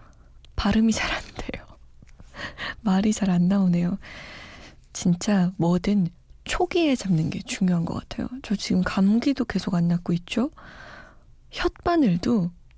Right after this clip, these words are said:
사실 그냥 방치했어요. "에이, 뭐, 삼, 사일이면 없어지겠지 뭐."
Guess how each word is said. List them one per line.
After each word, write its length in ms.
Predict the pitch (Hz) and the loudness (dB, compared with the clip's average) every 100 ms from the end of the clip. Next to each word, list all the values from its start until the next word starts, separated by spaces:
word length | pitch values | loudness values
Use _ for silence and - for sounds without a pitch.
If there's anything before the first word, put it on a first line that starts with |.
| - - | -20 -16
사실 540 | - 349 - 320 302 - - - - | -6 -4 0 0 0 -4 -20 -20 -8
그냥 260 | - 370 403 | -2 -2 -2
방치했어요. 920 | - 175 175 - 349 - - 170 185 - | 0 2 0 -2 -6 -4 0 0 0 -2
"에이, 300 | 190 196 190 - - - - - - | 0 0 0 -4 -14 -20 -20 -12 -2
뭐, 120 | 330 | -2
삼, 220 | - 359 | 0 -2
사일이면 680 | 370 339 311 262 202 185 214 | 2 2 4 4 4 2 0
없어지겠지 840 | 185 - - - - 202 - - 302 | -2 -4 -6 -4 -4 -4 -4 -2 2
뭐." 240 | 214 175 | 2 2